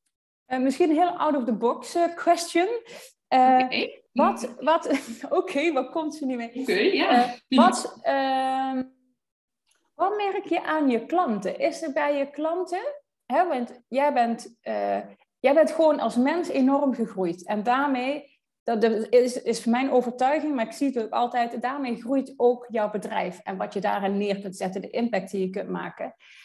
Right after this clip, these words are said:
Speaker 1: Eh, merk je dat ook? Nou ja, op welke manier merk je dat bij je klanten?
Speaker 2: Nou, dat is, dat is wel inderdaad een grappige vraag. <laughs>
Speaker 1: Mhm.
Speaker 2: Ik merk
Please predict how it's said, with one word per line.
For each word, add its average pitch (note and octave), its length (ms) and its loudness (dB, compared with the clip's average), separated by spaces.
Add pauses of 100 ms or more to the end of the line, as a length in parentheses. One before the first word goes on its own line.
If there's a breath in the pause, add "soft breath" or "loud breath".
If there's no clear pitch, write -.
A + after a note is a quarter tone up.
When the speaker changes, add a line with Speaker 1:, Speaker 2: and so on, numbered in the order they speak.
(280 soft breath)
Speaker 1:
Eh, G3+ 260 -2 (580)
merk E4+ 360 2
je D#4 100 0
dat B3+ 300 0
ook? A#3 480 -2 (200)
Nou B3 140 2
ja, G3+ 200 0
op G#3 100 -2
welke D#4+ 300 4
manier C#4 240 4
merk C4 240 2
je B3 80 -6
dat A3+ 160 0
bij A3+ 120 0
je F#3 100 -4
klanten? C#4+ 540 -4 (1120 soft breath)
Speaker 2:
Nou, F3 320 -10
dat A3 120 -8
is, - 140 -14
dat A#3 240 -4
is A3+ 140 -6
wel G#3 180 -6
inderdaad A3+ 280 0
een A3+ 60 -4
grappige C4+ 360 2
vraag. C4 400 -4
<laughs> - 540 -8
Speaker 1:
Mhm. C4+ 180 2
Speaker 2:
Ik C4+ 160 4
merk C#4 460 0